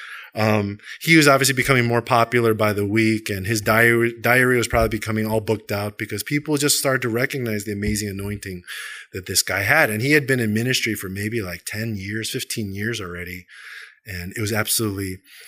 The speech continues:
amazing. Um, and for, you know, the thing is, for the people that knew John personally, he, they would say, people from his church would say, "He was a great pastor. He was a great guy.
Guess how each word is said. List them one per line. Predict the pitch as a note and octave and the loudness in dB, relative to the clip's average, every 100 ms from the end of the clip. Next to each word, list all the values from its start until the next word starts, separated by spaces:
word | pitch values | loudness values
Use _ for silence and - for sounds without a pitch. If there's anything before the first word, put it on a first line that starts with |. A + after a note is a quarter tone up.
| - - | -12 -12
amazing. | G2 F#2+ A2 B2 G#2 E2 E2+ - - - | -6 -2 -2 0 -2 -6 -12 -20 -20 -4
Um, | A#2+ B2 A#2+ | 2 2 4
and | D3+ | 2
for, | D#3 | 4
you | F#3+ | 6
know, | A#3 | 6
the | F#3+ | 6
thing | B3 | 6
is, | A#3+ | 6
for | - | 6
the | E3+ | 6
people | G#3+ A#3 | 4 4
that | G#3 C#3+ | 4 4
knew | C#3+ G3 | 4 4
John | D#3+ D3+ B2+ | 4 4 4
personally, | A#2+ E3+ - D3+ A#2 A2 A2 - - - - | 2 2 4 2 4 4 2 -2 -12 -14 -6
he, | - F3 | -2 4
they | C#3 G#3 | 6 6
would | B3+ - | 4 6
say, | F3+ G3+ | 6 6
people | - G#3 | 4 0
from | A3+ F#3+ | 2 4
his | C#3+ | 6
church | F#3+ G#3+ | 4 4
would | D3 | 2
say, | - C3+ | 4 4
"He | E3+ | 4
was | C#4+ | 4
a | C#3+ | 2
great | G#2+ B2+ C#3 | 4 4 4
pastor. | - B2+ F#3 - - - | 2 2 2 2 -2 -6
He | A#2+ | -4
was | F#3+ | 0
a | - | 0
great | A2+ D#3 A#2 | 2 2 2
guy. | A#2 C3+ F3+ | 0 2 2